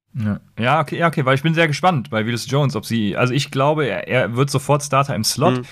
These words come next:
Speaker 1: aber wir haben es ja schon öfter jetzt gesehen, ne, dass Leute, die im College auch viel Slot gespielt haben und so, dann mal auf Outside
Speaker 2: Mhm,
Speaker 1: geschoben
Speaker 2: genau.
Speaker 1: werden und dass es funktioniert, ne? Also
Speaker 2: Genau.
Speaker 1: deswegen sehr spannend tatsächlich.
Speaker 2: Genau, das hatte ich so im Kopf gehabt, wie, wie mit Elijah Moore zum Beispiel und sowas, dass man da einfach, ähm, mehrere Konzepte dann für ihn hat und der halt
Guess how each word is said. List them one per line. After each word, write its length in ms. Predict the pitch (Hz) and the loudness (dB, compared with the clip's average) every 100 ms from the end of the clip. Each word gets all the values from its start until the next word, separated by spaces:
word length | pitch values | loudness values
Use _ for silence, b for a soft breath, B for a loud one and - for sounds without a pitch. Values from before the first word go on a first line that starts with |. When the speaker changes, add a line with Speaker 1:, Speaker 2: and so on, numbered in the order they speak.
| B B B | B B B
Speaker 1:
aber 420 | 110 123 127 123 | 0 2 2 2
wir 80 | 117 | 2
haben 80 | 127 | 0
es 80 | 147 | 0
ja 80 | 139 | 0
schon 240 | 135 131 | 0 0
öfter 220 | 127 - | 0 0
jetzt 160 | 107 - | 0 0
gesehen, 260 | 101 104 | 0 2
ne, 100 | 104 | 2
dass 160 | 123 - | 0 0
Leute, 540 | 113 123 123 117 113 | 0 2 2 0 0
die 120 | 87 113 | 0 -2
im 100 | 110 | 0
College 320 | 120 127 107 | 0 0 -2
auch 80 | - | -2
viel 100 | 120 | -2
Slot 240 | - 127 | -2 -4
gespielt 280 | - - 127 | -4 -4 -2
haben 140 | 123 | 0
und 100 | 123 | -2
so, 160 | 117 123 | -2 -2
dann 160 | 117 117 | 0 2
mal 80 | |
auf 100 | 113 | 0
Outside 280 | - 131 143 | 0 0 0
Speaker 2:
Mhm, 20 | |
Speaker 1:
geschoben 220 | 135 - 131 | 0 0 0
Speaker 2:
genau. 80 | 127 | 2
Speaker 1:
werden 100 | 135 | 2
und 60 | |
dass 140 | 143 151 | 2 2
es 40 | |
funktioniert, 460 | 170 160 190 147 117 | 0 2 2 0 0
ne? 160 | 120 | -2
Also 160 | 92 110 | -2 -2
Speaker 2:
Genau. 140 | 110 | -2
Speaker 1:
deswegen 240 | 107 139 104 | 0 0 2
sehr 100 | 117 | 0
spannend 320 | - 135 104 | 0 0 0
tatsächlich. 380 | - 98 127 135 | -4 -6 -4 -2
Speaker 2:
Genau, 200 | 117 104 | -2 -2
das 160 | 110 | -2
hatte 140 | 120 110 | -4 -4
ich 80 | 110 | -4
so 140 | 110 | -2
im 120 | 95 | -2
Kopf 220 | 104 113 | -4 -6
gehabt, 200 | - 92 | -6 -6
wie, 180 | 104 98 | -4 -4
wie 80 | 101 | -4
mit 200 | 98 92 | -6 -6
Elijah 300 | 98 98 98 | -4 -4 -4
Moore 160 | 98 107 | -6 -8
zum 160 | 107 | -8
Beispiel 300 | 98 95 98 | -8 -8 -8
und 80 | 98 | -8
sowas, 320 | 90 98 92 | -6 -6 -6
dass 160 | 92 - | -10 -8
man 100 | 98 | -6
da 80 | 95 | -6
einfach, 400 | 98 104 95 - | -6 -6 -8 -8
ähm, 400 | 87 85 85 87 | -8 -6 -8 -10
mehrere 420 | - 104 107 98 | -6 -2 -2 -4
Konzepte 440 | - 95 107 - 101 | -8 -8 -8 -8 -8
dann 140 | 78 | -10
für 140 | - 87 | -8 -8
ihn 80 | 87 | -6
hat 100 | 107 | -6
und 140 | 95 | -4
der 160 | 90 90 | -2 -2
halt 180 | 95 | -2